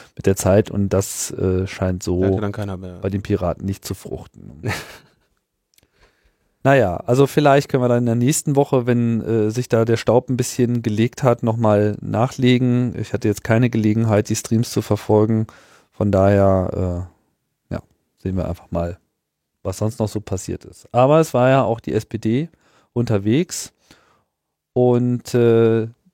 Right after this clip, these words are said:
Speaker 1: noch vor dem Parteitag gab's so, ja, aus S P D, hm, ja, ist eigentlich ein S-P-D-Kind, ne, kann man sagen, eine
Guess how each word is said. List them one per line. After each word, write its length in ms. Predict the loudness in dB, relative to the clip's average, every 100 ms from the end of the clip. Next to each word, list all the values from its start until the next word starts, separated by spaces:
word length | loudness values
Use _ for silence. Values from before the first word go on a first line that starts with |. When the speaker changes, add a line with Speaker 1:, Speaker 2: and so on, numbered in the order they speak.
| _ -6
Speaker 1:
noch 220 | -6 -6
vor 300 | 0 4 4
dem 180 | 2 0
Parteitag 800 | -2 2 0 0 0 0 0 -2 -12 _ _ -18 -18 _ _ _
gab's 500 | 4 4 2 -6 -6
so, 380 | -2 0 2 0 -4 _ _ _ _
ja, 300 | -8 -6 -8 _ _
aus 200 | 0 0
S 220 | 2 -4 0
P 140 | 0
D, 480 | 4 6 6 6 2 _ _ _ _ _ _ _ -4
hm, 360 | 0 0 -2 -6 _ _ _ _ _
ja, 140 | 0
ist 100 | 2
eigentlich 240 | 2 0 -4
ein 80 | -4
S-P-D-Kind, 800 | -4 -2 0 0 2 -2 0
ne, 160 | 0 0 0
kann 100 | 0
man 160 | 2
sagen, 500 | 4 4 4 2 -2 -4
eine 640 | 0 2 2 0 0 -2